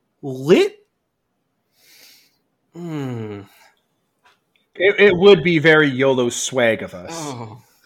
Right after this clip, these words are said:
Speaker 3: <laughs> Again, auto-tuned. Not all the time. His, their voice isn't auto-tuned all the time, just when they inflect in certain ways.
Speaker 1: Uh,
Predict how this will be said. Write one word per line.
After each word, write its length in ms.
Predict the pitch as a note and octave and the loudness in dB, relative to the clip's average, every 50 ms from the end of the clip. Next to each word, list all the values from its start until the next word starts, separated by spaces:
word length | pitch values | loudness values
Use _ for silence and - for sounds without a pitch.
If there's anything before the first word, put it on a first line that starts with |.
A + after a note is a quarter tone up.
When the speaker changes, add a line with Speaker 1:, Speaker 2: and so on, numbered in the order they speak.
| _ _ _ _ _ _ - _ - | _ _ _ _ _ _ -20 _ 2
Speaker 3:
<laughs> 1080 | - G4+ - - G#4+ G4 - - A4 - - - F#4+ - _ _ _ _ _ _ _ - | 2 2 4 4 0 0 0 -2 -4 -4 -4 -6 -8 -8 _ _ _ _ _ _ _ -10
Again, 260 | C#3 C3 D#3+ D3 C3+ | 0 2 4 4 4
auto-tuned. 720 | C#3 C3 B2+ B2+ A#2 G#2 G2+ - - A2 E2 E2+ G2+ G#2 - _ _ _ _ _ _ _ _ _ _ _ _ _ _ _ _ _ _ _ _ _ _ _ _ _ _ _ _ _ _ _ _ _ _ _ _ _ - | 4 4 2 2 2 -2 -4 -10 -14 -16 -16 -16 -18 -20 -20 _ _ _ _ _ _ _ _ _ _ _ _ _ _ _ _ _ _ _ _ _ _ _ _ _ _ _ _ _ _ _ _ _ _ _ _ _ -2
Not 220 | G#3 G3+ A#3+ D4 C#4+ | 2 6 6 8 8
all 160 | A#3+ A#3 G#3+ | 8 8 6
the 80 | F3 D3 | 6 2
time. 240 | - C#3 A2+ A2 A2 | 0 -2 -4 -4 -4
His, 200 | C#3 C#3 C#3+ - | -6 -8 -8 -10
their 360 | - E3 E3 D3+ F3+ G#3 G#3+ | -10 -10 0 2 4 4 4
voice 300 | G3+ G#3+ A3 B3 B3+ - | 4 2 2 2 2 0
isn't 180 | G3 F3+ F#3+ F#3 | -4 -2 -2 0
auto-tuned 360 | D#3+ E3 E3+ E3 - F3 D3 | 0 0 0 -2 -2 0 2
all 140 | C#3+ C#3 C#3 | 4 4 4
the 60 | C3+ A#2+ | 4 2
time, 220 | - B2 G#2+ G#2+ | -2 -6 -8 -6
just 200 | G#2+ E3 E3 - | -6 -6 -6 -6
when 80 | F#3+ F3 | -6 -6
they 120 | D#3 C#3+ B2+ | -4 -4 -6
inflect 480 | A2+ - - - A#2+ G2+ - - - | -8 -10 -10 -6 -6 -6 -6 -8 -14
in 100 | G2+ G2 | -20 -18
certain 340 | - - G#2+ F#2 D2 E2+ F#2 | -16 -16 -16 -16 -16 -18 -20
ways. 400 | F#2 F2+ E2+ F2+ B2 C#3+ - _ _ _ _ _ _ _ _ _ _ _ _ _ _ _ _ _ _ _ _ _ _ _ _ _ _ _ _ _ _ _ _ _ _ _ _ - _ _ _ _ _ _ _ _ _ _ _ _ _ _ _ _ _ _ _ _ _ _ _ _ _ _ _ _ _ _ _ _ _ - - - | -20 -20 -18 -18 -18 -20 -20 _ _ _ _ _ _ _ _ _ _ _ _ _ _ _ _ _ _ _ _ _ _ _ _ _ _ _ _ _ _ _ _ _ _ _ _ -20 _ _ _ _ _ _ _ _ _ _ _ _ _ _ _ _ _ _ _ _ _ _ _ _ _ _ _ _ _ _ _ _ _ -20 -18 -14
Speaker 1:
Uh, 380 | - C3+ C3 A#2+ A2+ G#2+ G#2+ | -12 -12 -10 -12 -12 -14 -14